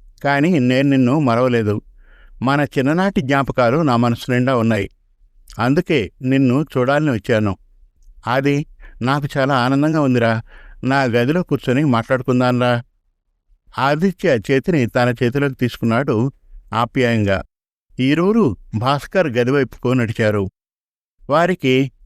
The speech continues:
భాస్కర్ చెల్లెలు సుధ ఎదురైంది. "ఏ సుధ, వీణ్ణి బాగా చూడు, ఎవరో చెప్పు," నవ్వుతూ అడిగాడు భాస్కర్. సుధను చూసి ఆదిత్య అయోమయ స్థితిలో నిలబడిపోయాడు. సుధ పరిస్థితి అంతే.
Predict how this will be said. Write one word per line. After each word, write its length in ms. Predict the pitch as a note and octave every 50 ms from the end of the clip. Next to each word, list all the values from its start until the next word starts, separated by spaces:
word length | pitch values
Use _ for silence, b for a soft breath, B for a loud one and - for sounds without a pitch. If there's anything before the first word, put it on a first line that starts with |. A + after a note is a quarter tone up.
| _ _ -
భాస్కర్ 640 | G#2+ A2 C3 C#3+ D#3 E3 - - G#3 G3 - - -
చెల్లెలు 400 | C#3+ C3+ C3 E3 F3 D3+ A#2+ A2+
సుధ 280 | G2+ - B2+ B2+ - D3 D#3 D#3 B2 G2
ఎదురైంది. 760 | - G#2+ A#2 A#2+ B2+ B2 A#2+ A#2+ A2 G#2+ G2+ G#2+ G#2 - - _ _ _ _ _ - - _ _ - _ -
"ఏ 200 | B2+ C#3+ D#3+ E3+
సుధ, 240 | - - C3+ A#2+ B2+ D#3 E3+ D3+ G#2+ D#2+ D#2+ - -
వీణ్ణి 260 | A#2+ B2+ C3+ C#3 C#3+ C3
బాగా 360 | A2 A#2+ A#2+ B2 C#3+ D#3+ D3+ - D3+
చూడు, 320 | D3 C#3+ D3+ D#3 D#3+ D#3 - - _ _ _ - b b A2+
ఎవరో 300 | A#2 A#2 B2+ C#3+ D#3+ E3
చెప్పు," 540 | - - C#3 B2+ - - C#3+ C3+ C3+ C#3 - - - b b b b b b b b
నవ్వుతూ 380 | A2+ B2+ C3 C#3+ E3 - - F#3
అడిగాడు 520 | D3+ B2 A#2+ A#2+ C3 D3+ D3 A#2 G2 F#2 - -
భాస్కర్. 540 | G2+ A2+ A#2+ A#2 - - - A#2 G2+ - - - - _ _ _ _ _ _ _ _ _ _ _ - - _ _ _ _ _ - -
సుధను 360 | D3+ D#3 D3+ G3 A3 A3+ G3+ - -
చూసి 400 | D#3 E3 - - C#3 C3+ C#3+ D3+ - - G#2+
ఆదిత్య 640 | A#2 B2 C3+ C3+ C#3+ C#3+ - - G3 F#3+ C#3+ F#2+ E2+ - b b b b b b - G#2
అయోమయ 520 | A#2 C3+ C#3+ D#3+ F3+ F3+ F3 F3 F3 E3
స్థితిలో 500 | - - - A#2+ - C3 A#2+ D3 E3 D3
నిలబడిపోయాడు. 840 | A#2+ A#2 A#2 B2 B2+ B2 B2 A#2+ B2+ A2+ A2+ A2+ A2+ A2 G#2+ G#2 - - - - B B B B B B B B B B -
సుధ 240 | - - D#3 C#3 F3
పరిస్థితి 640 | G#3 G3 - D3+ C#3+ D3 - - C3+ C3+ B2+ G3 G3
అంతే. 400 | C#3+ A#2+ A2+ - - A#2 G#2+ G2+